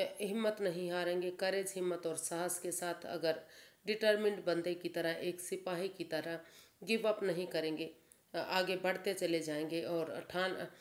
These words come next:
आपने ठान लिया कि मुझे उसी job पर जाना है, उसी business में जाना है या उसी प्यार के लिए आगे बढ़ना है,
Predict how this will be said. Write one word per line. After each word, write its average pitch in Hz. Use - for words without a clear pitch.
आपने 180
ठान 190
लिया 185
कि 175
मुझे 170
उसी 190
job 170
पर 151
जाना 156
है, 160
उसी 165
business 170
में 160
जाना 151
है 156
या 151
उसी 156
प्यार 170
के 170
लिए 151
आगे 147
बढ़ना 151
है, 160